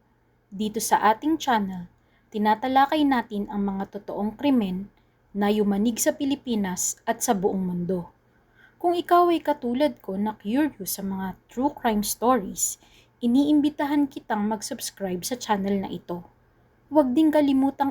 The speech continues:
i-like ang video at mag-iwan ng komento dahil mahalaga sa akin ang iyong mga opinyon.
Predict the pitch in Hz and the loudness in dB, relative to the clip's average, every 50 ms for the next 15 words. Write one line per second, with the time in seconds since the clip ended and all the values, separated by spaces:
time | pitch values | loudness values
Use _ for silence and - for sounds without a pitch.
0 | 269 226 214 202 214 208 214 214 - 262 277 262 233 233 220 180 - 196 185 180 | -2 -2 0 2 2 2 0 0 -2 -2 -2 0 0 -2 -4 -2 -2 -2 -2 -2
1 | 190 - - - 254 254 285 277 254 240 - 233 226 214 233 233 226 226 240 - | -4 -6 -4 -4 0 4 4 4 4 2 -2 -2 0 0 0 0 0 -2 -2 -2
2 | 285 262 247 220 202 196 - - 175 175 175 - _ _ _ _ - 190 214 220 | 0 0 0 0 0 -2 -6 -10 -12 -12 -12 -14 _ _ _ _ -2 2 4 4
3 | 240 254 247 269 269 277 262 277 277 262 240 208 247 240 - - - 247 240 - | 6 4 4 4 4 4 4 2 0 0 0 0 -2 -2 -2 -2 -2 -2 -2 -4
4 | - 196 196 208 208 208 - - 208 190 196 220 233 247 240 233 220 214 - 208 | -8 -12 -10 -8 -8 -8 -8 -8 -6 -4 -2 0 4 4 4 4 2 -2 -6 -6
5 | - 208 185 175 175 185 190 185 175 170 180 | -8 -6 -6 -6 -4 -4 -4 -6 -6 -8 -10